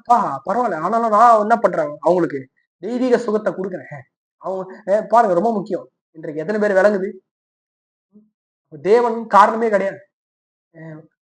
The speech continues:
ஊனமா பிறந்திருக்காங்க. இல்லைங்க, மறுபடியும் சொல்றேன், ஒருவேளை கேட்டுக்கொண்டு யாரா இருந்தாலும், ஒருவேளை நீங்க ஊனமா இருக்கீங்கன்னா, இன்றைக்கு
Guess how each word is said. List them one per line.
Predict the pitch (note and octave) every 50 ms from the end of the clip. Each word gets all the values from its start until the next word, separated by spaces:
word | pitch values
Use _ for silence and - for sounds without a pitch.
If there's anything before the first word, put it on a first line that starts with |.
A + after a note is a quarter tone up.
| _ D3+ D#3+
ஊனமா | E3 D#3+ D#3+ D#3+ F3+ G3+ G3+ G3+ G3+ F#3+ F#3+
பிறந்திருக்காங்க. | F#3+ F#3 F#3 F#3 F3+ F3 F3+ F3 E3+ E3+ E3+ F3 F3
இல்லைங்க, | F#3+ A3 A#3 A3 G3 F#3 F3+ F3+ F#3+ G3
மறுபடியும் | C#3 C#3 E3 E3 F#3 G#3+ G#3 G#3
சொல்றேன், | G#3 G3 G3 G3 E3+
ஒருவேளை | D#3 E3 D#3+ F#3+ G3+ G3+ G3 F3+ D#3+
கேட்டுக்கொண்டு | - G3+ A3 G#3 A#3+ G#3+ G3+ G3 F#3
யாரா | E3+ F3 G3+ G#3
இருந்தாலும், | G#3 G3+ G3 F#3 F#3 _ _ _ _
ஒருவேளை | _ D#3 G3 C4 C4+ A#3+
நீங்க | A3+ G3+ F#3+ G#3+ A3+
ஊனமா | A3+ A#3 A3
இருக்கீங்கன்னா, | G#3+ A3 A#3 G#3+ G3+ F#3+ G3+ G#3+ A3+ - _ _ _ _ _ _ _ _ _ _ _ _ _ _ _ _ _ _ _ _ _ _ _ _
இன்றைக்கு | _ G3 A3+ A3 A#3 A#3+ A#3+ - G#3 F#3+ G3 - -